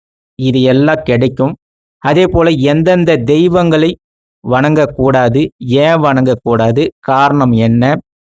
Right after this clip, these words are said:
அதே போல குலதெய்வத்தை வீட்டு பூஜை அறையில் வைத்து வழிபாடு செய்யலாமா? அதே போல இறந்தவங்களுடைய புகைப்படத்தை வீட்டு பூஜை அறையில் வைத்து வழிபாடு செய்யலாமா, செய்யக்கூடாதா? பரிகாரங்கள் என்ன?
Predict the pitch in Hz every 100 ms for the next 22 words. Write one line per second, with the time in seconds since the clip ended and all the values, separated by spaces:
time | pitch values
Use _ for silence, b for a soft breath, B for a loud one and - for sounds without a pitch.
0 | _ _ _ _ _ _ _ _ _ 135
1 | 143 175 165 160 175 - 147 160 170 160
2 | 156 170 175 139 156 165 165 - 147 143
3 | 139 131 135 127 135 139 151 127 131 131
4 | 127 117 117 123 123 117 123 160 - _
5 | _ _ _ _ _ _ _ - 135 160
6 | 160 156 170 175 120 151 170 170 165 160
7 | 151 147 139 139 139 147 135 135 120 156
8 | 147 147 151 - 143 135 135 135 123 131
9 | 131 139 123 120 131 123 123 117 127 123
10 | 113 131 - - - 123 127 127 117 117
11 | 117 113 147 190 - _ _ _ _ _
12 | - 135 147 147 147 143 139 127 117 131
13 | 156